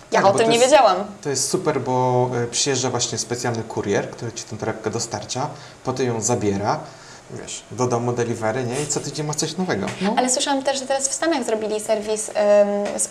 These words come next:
Speaker 1: Urban Outfitters, że możesz wypuszczać co miesiąc trzy rzeczy za osiemdziesiąt dolarów. I musisz oddawać pod koniec miesiąca.
Speaker 2: No, no tak.
Speaker 1: To jest specjalnie zrobione pod, wiesz, instagramerów, żeby influencerów,
Speaker 2: No
Speaker 1: żeby
Speaker 2: tak,
Speaker 1: mieli
Speaker 2: no tak, bo to teraz przecież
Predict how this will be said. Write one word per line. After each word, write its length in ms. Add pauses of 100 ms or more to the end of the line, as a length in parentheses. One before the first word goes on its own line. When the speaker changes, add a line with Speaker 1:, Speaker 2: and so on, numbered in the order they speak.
Speaker 1:
Urban 180
Outfitters, 640 (300)
że 100
możesz 260
wypuszczać 520
co 540
miesiąc 720 (420)
trzy 320 (340)
rzeczy 560
za 300
osiemdziesiąt 400
dolarów. 260 (440)
I 60
musisz 240
oddawać 300
pod 140
koniec 180
miesiąca. 340 (280)
Speaker 2:
No, 300
no 120
tak. 120
Speaker 1:
To 60
jest 160
specjalnie 380
zrobione 300
pod, 200
wiesz, 200
instagramerów, 600
żeby 280
influencerów, 580
Speaker 2:
No 60
Speaker 1:
żeby 120
Speaker 2:
tak, 220
Speaker 1:
mieli 120 (140)
Speaker 2:
no 180
tak, 180 (200)
bo 120
to 100
teraz 300
przecież 400